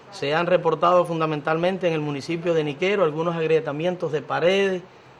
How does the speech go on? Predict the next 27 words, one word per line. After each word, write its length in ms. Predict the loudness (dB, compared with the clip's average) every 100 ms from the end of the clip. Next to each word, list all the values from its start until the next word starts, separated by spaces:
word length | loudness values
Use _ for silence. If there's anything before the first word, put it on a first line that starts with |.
| -6
de 120 | -4
cubiertas 520 | -2 2 2 2 -2
pesadas, 500 | -2 2 4 4 2
los 140 | 0
cuales, 400 | 2 4 4 4 -2 -12 -20 -10
eh, 360 | -4 -2 -2 -2
están 300 | 0 0 0
siendo 340 | -2 0 0
visitados 640 | -2 -4 -6 2 2 2 0
por 120 | -2
las 120 | -2
comisiones 520 | -4 -8 -6 -2 -2 -2
correspondientes 800 | -4 -4 -4 -4 -2 -2 -2 -4
para 320 | 0 2 2
validar 580 | 0 -2 2 2 2 -2 -12 -20 -20 -2
estas 300 | 0 0 -2
afectaciones. 720 | -2 -4 -4 -4 0 0 0 -8 -18 -20 -20 -10
No 300 | -2 2 2
se 100 | 0
afecta 540 | -2 0 -2 -2 0 4
hoy 280 | 4 2 -2 -12 -20 -20 -10
ningún 480 | -4 -2 0 -2 0
servicio 580 | 0 0 -2 -2 0 0
básico 400 | 0 -2 -4 -4
a 60 |
la 80 | -4
población, 580 | -4 -4 -4 -2 -4